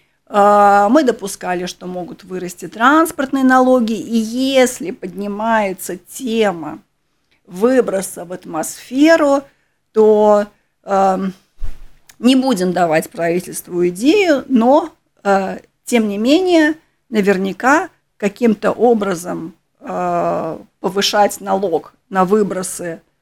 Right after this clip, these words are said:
э, от транспортных средств, думаю, что, к сожалению, э, эта тема достаточно живая, и мы можем этого ожидать от нашего,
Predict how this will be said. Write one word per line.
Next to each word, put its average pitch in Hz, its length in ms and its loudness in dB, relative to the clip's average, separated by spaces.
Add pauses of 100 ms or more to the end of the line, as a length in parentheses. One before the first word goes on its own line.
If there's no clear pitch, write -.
(600)
э, 165 520 -2
от 202 260 0
транспортных 185 680 -12
средств, - 520 -2 (220)
думаю, 247 400 2
что, 226 140 -10
к - 60 -14
сожалению, 226 760 -4 (460)
э, 185 500 -4
эта 240 360 -6 (240)
тема 202 280 -8
достаточно 196 960 -6
живая, 180 460 -4
и 214 220 0
мы 190 180 -2
можем 190 420 -2 (280)
этого 185 400 -4
ожидать 180 560 -2
от - 240 -10
нашего, 185 600 -4